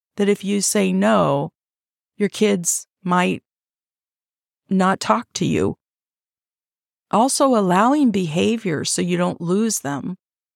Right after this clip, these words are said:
So sometimes we allow our kids to behave a certain way and we go into that people-pleasing mode because we're afraid that we're gonna lose the relationship that we have with them.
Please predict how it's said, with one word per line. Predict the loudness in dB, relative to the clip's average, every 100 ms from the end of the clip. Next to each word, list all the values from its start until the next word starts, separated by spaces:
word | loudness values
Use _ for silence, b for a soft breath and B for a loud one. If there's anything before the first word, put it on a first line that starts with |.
| -10
So | -4
sometimes | 0 0 0 2 2 2
we | 2 2
allow | 2 2 2 2
our | 0
kids | -2 -4 -6 -6
to | -6
behave | -6 -2 0 0
a | 0
certain | -2 -2 -4 -4 -4
way | 0 0 0 -4 _ _
and | -2
we | 0 2
go | 4 4
into | 4 4
that | 2 0 -2
people-pleasing | -6 -4 -6 -4 -4 -2 -2 -2
mode | -2 -2 -2 -4 _ _ _ -6
because | -2 0 0
we're | 0 2
afraid | 0 -2 0 2 2 2 0
that | 0
we're | 0
gonna | 0 0
lose | 0 0 0 0
the | -2
relationship | 0 2 0 0 -2 -2 -4 -4
that | -6
we | -2 0
have | 2 2 0
with | -6
them. | -6 -6 -6 -10